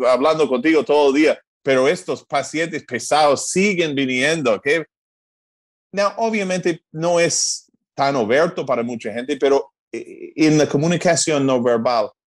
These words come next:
para mí, cuando yo estoy en el consultorio, yo estoy dedicado cien por ciento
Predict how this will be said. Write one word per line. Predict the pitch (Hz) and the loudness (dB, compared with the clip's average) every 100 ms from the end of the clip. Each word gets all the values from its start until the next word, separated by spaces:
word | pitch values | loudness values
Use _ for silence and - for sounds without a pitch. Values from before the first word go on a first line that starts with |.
| _ _ _ _ _ _ | _ _ _ _ _ _
para | 156 160 | -4 -2
mí, | 185 226 214 - _ - | -2 -2 -4 -8 _ -12
cuando | 143 131 | -8 -2
yo | 135 180 | 0 0
estoy | 185 202 | 0 -2
en | 190 | -2
el | 165 | -4
consultorio, | 175 156 147 160 147 147 147 - | -6 -8 -4 2 4 4 2 -2
yo | 117 139 | -4 -2
estoy | 147 - 143 113 | -2 -2 -2 0
dedicado | 107 123 120 110 139 135 143 | -2 -2 -2 -4 -2 0 0
cien | 139 - 131 | -4 -8 -12
por | 123 117 | -8 -8
ciento | - 117 113 120 113 | -6 -6 -4 -2 -4